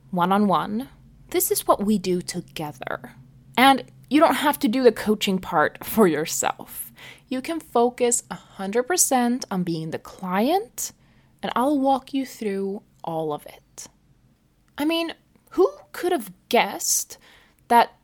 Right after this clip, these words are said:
the ability, the skill of being really dumb and clueless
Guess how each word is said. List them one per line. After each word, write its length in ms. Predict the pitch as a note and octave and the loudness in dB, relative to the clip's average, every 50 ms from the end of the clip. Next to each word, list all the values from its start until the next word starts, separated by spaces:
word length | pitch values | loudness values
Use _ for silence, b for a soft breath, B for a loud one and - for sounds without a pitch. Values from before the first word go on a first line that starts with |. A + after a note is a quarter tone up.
| G#3+ - | -12 -8
the 140 | A#3+ A#3 - | -4 -2 0
ability, 880 | - G3+ F3+ F#3 F#3+ A#3 C4 D#4+ D#4+ C#4+ G#3 - D2 - - - - - | 0 0 -2 0 4 4 4 6 6 4 2 0 -2 -8 -14 -18 -8 -2
the 120 | - A#3 | 0 2
skill 1080 | C4 - - - - - - - _ - - G4+ A#4 G4+ D4 F#3+ C3+ - E2 - - B3 - _ _ _ | 2 2 2 0 0 -2 -4 -8 _ -2 2 4 4 6 6 4 4 2 0 -2 -6 -8 -14 _ _ _
of 240 | - A3+ A3 G3 F#3 | 0 2 2 2 2
being 500 | G3+ A3 G#3+ G#3 G3+ F#3 F3+ F3+ E3 F3 | 2 2 2 2 2 0 0 -2 -4 -4
really 340 | F3+ F#3+ G#3 B3+ D4+ F4 E4 | 0 2 2 2 4 4 2
dumb 380 | B3 G#3+ A3+ C#4 C#4+ D#4 E4 F4 | 2 4 4 4 4 4 2 2
and 160 | F4 F4 D#4+ | 0 -2 -2
clueless 920 | - - F4 F#4 F#4 F4+ E4+ D4 G#3 D3 D3+ D#3+ B3 - - - - - | -2 0 0 2 2 2 2 2 0 0 -2 -2 -4 -4 -4 -6 -6 -8